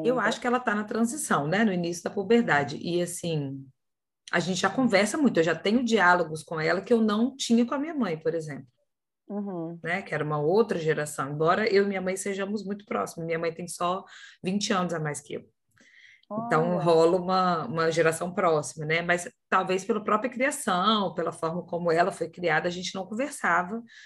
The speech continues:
Speaker 1: Tanto que hoje eu converso muito mais sobre isso com a minha mãe, sobre sexualidade, sobre, sobre ser mulher, do que eu conversava na época. E eu já tento introduzir algum assunto com a minha filha. Eu tenho espe-, eu tô dizendo,
Speaker 2: Uhum.
Speaker 1: tenho esperança de que seja mais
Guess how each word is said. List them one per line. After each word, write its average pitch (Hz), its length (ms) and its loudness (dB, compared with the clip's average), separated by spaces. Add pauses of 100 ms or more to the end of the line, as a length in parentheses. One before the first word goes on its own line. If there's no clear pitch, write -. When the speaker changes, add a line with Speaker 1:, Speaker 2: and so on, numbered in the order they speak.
(140)
Speaker 1:
Tanto 240 200 -4
que - 200 -10
hoje 254 400 6
eu 240 80 6
converso 190 480 2
muito 180 240 -6
mais 156 300 0
sobre 151 340 -4
isso 143 120 -8
com - 80 -8
a - 20 -2
minha 147 120 -4
mãe, 151 140 -6
sobre 156 220 -12
sexualidade, 156 1040 0
sobre, 160 340 -4 (100)
sobre 156 300 -4
ser 160 220 -2
mulher, 160 600 0 (320)
do 185 80 -2
que 202 60 0
eu 196 100 4
conversava 202 400 -2
na 240 140 2
época. 156 420 -2 (360)
E 220 80 4
eu 285 100 6
já 240 260 6
tento 240 540 0
introduzir 269 540 0
algum 226 220 2
assunto 233 440 -2
com - 80 -10
a 254 40 0
minha 262 160 0
filha. 185 400 -4
Eu 170 120 -4
tenho 247 180 0
espe-, - 280 -4
eu 196 120 -4
tô 208 80 -4
dizendo, 208 200 0
Speaker 2:
Uhum. - 60 -4
Speaker 1:
tenho 196 140 -2
esperança 226 720 2
de 247 140 -6
que 277 120 -8
seja 233 440 4
mais 226 520 2